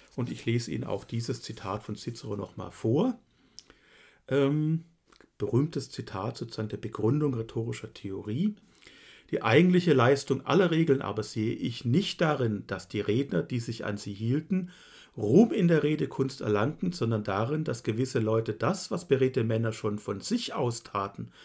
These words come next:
beobachteten und zusammenstellten.“ Ne, das ist diese berühmte Stelle. Ähm,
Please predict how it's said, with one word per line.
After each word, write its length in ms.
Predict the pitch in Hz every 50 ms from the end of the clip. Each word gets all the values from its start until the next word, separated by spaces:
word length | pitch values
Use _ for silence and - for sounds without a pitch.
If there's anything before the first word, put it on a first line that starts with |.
| - - - _ -
beobachteten 800 | 220 - - 127 117 120 131 120 117 - - 127 - - 151 -
und 220 | - 120 113 113
zusammenstellten.“ 840 | - 113 - - 117 98 98 98 90 - - - 101 101 117 117 117
Ne, 60 | 123
das 140 | - - -
ist 120 | - - 139
diese 160 | 123 123 120
berühmte 560 | 117 117 107 113 113 117 117 - 120 117 117 - - - - - - _ _
Stelle. 440 | - - - 107 101 98 - - - _ _ _ _ _ _ _ _ _ _ _ _ _ _ _ -
Ähm, 440 | 110 104 98 95 98 98 101 107